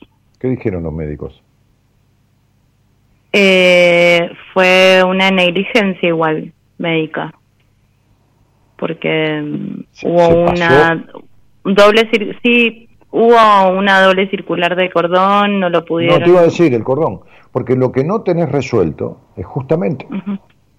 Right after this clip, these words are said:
Speaker 1: el cordón umbilical que tenés a tu historia, que te tiene agarrada esa historia, que, como digo siempre, no es un
Speaker 2: Ah.
Speaker 1: cordón umbilical el tuyo, es una manguera umbilical.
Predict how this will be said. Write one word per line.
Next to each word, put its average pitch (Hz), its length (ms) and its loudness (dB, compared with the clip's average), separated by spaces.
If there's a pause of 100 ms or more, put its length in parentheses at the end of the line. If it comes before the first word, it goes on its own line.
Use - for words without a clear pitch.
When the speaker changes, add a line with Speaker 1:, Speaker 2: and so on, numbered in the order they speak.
(140)
Speaker 1:
el 98 160 -6
cordón 107 360 0
umbilical 113 800 -2
que 101 80 0
tenés 110 320 -6
a 101 80 -6
tu 90 80 -6
historia, 87 400 -6 (200)
que - 60 -12
te - 160 -4
tiene 120 340 -2 (360)
agarrada 92 560 2
esa 107 160 -2
historia, 110 340 0
que, 90 160 -4 (200)
como 110 260 0
digo 143 200 2
siempre, 156 280 0
no 131 80 -2
es 120 80 -4
un 143 80 -2
Speaker 2:
Ah. - 20 -6
Speaker 1:
cordón 95 240 0
umbilical 87 400 -2
el 78 80 -2
tuyo, 82 160 -2
es 85 100 -4
una 90 120 -2
manguera 95 400 0
umbilical. 76 420 -6